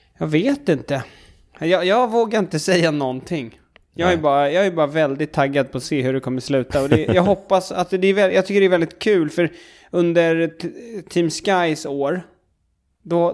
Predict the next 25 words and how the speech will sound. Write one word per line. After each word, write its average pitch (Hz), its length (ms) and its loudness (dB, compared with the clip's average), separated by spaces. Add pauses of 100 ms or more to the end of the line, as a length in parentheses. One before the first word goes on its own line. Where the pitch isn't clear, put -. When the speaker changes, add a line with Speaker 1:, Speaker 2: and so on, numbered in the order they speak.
Speaker 1:
då 185 240 2
liksom, 156 420 -2
de 175 200 0
avgjorde 170 460 2
ju 151 60 2
typ - 220 -6
ofta 135 280 -4
touren 131 640 -2 (540)
nästan 156 360 0
första - 420 0
eller 139 100 2
andra 143 340 0
bergsetappen 156 800 2
för 135 80 0
att 131 80 0
de 127 100 0
var 123 120 -2
så 127 140 -6
bra. 113 340 -4 (160)
Och 151 260 -4
sen 165 100 2
Speaker 2:
Mm. 156 80 4
Speaker 1:
var 151 80 4
liksom, 139 400 -2 (680)
ja, 139 120 -6